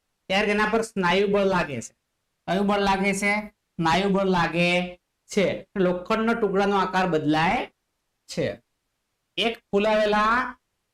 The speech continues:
ફુગ્ગાને સિન્થેટિક કાપડના એક ટુકડા વડે ઘસીને એક દિવાલ પર દબાવવામાં આવ્યો, એક દિવાલ પર દબાવવામાં આવ્યું.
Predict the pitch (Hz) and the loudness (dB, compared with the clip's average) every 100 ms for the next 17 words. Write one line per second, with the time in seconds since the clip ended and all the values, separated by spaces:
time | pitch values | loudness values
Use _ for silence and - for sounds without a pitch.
0 | _ 190 185 226 175 127 - _ _ _ | _ -4 0 0 0 -4 -10 _ _ _
1 | _ _ _ - - 190 202 220 240 214 | _ _ _ -14 -6 -4 -4 0 0 0
2 | 240 233 220 185 - 208 208 208 208 226 | -2 -2 0 0 0 0 0 2 2 0
3 | 196 208 - 185 190 190 185 185 185 135 | -2 -4 -4 -4 0 0 2 0 -2 -4
4 | 127 254 208 117 - _ _ _ _ _ | -2 -2 -2 -4 -8 _ _ _ _ _
5 | 202 233 240 196 196 208 202 208 220 220 | -2 0 0 2 2 0 0 0 0 0
6 | - 156 170 208 208 196 170 127 113 - | -2 -2 0 2 2 0 -2 -4 -8 -16
7 | _ _ _ _ _ _ _ 175 202 185 | _ _ _ _ _ _ _ -4 0 2
8 | 175 190 185 190 160 160 165 160 160 190 | 2 2 0 0 0 0 2 2 2 2
9 | 254 247 156 156 147 123 | 0 -2 -2 0 0 -4